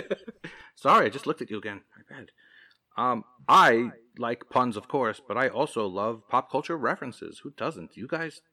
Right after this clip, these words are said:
stink. Um, I love the games that have,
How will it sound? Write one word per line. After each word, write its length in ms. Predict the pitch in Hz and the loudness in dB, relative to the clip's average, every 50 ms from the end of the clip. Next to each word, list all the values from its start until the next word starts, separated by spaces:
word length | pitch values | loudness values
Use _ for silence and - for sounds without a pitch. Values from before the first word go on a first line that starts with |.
| _ _ _ | _ _ _
stink. 480 | - - - _ - 131 147 113 - - _ _ _ _ _ _ _ _ _ _ _ _ _ _ _ _ _ _ _ _ _ | -20 -20 -20 _ -16 -14 -14 -14 -16 -20 _ _ _ _ _ _ _ _ _ _ _ _ _ _ _ _ _ _ _ _ _
Um, 340 | 92 98 98 98 95 95 _ _ _ _ _ _ _ _ _ _ _ _ _ _ _ _ _ _ _ _ _ _ _ _ _ _ _ _ _ _ _ _ _ _ _ _ _ _ | -12 -8 -8 -8 -8 -10 _ _ _ _ _ _ _ _ _ _ _ _ _ _ _ _ _ _ _ _ _ _ _ _ _ _ _ _ _ _ _ _ _ _ _ _ _ _
I 200 | 101 113 131 135 - _ _ _ _ _ | -6 -4 -4 -6 -6 _ _ _ _ _
love 380 | - 107 117 123 123 113 104 98 | -4 0 2 2 2 2 -2 -6
the 80 | 110 104 | -8 -4
games 460 | 98 110 107 110 107 107 95 - - - | -4 -4 -2 -2 -4 -6 -8 -10 -6 -4
that 160 | 101 98 95 | -4 -4 -2
have, 240 | 104 101 98 101 | -4 -4 -6 -6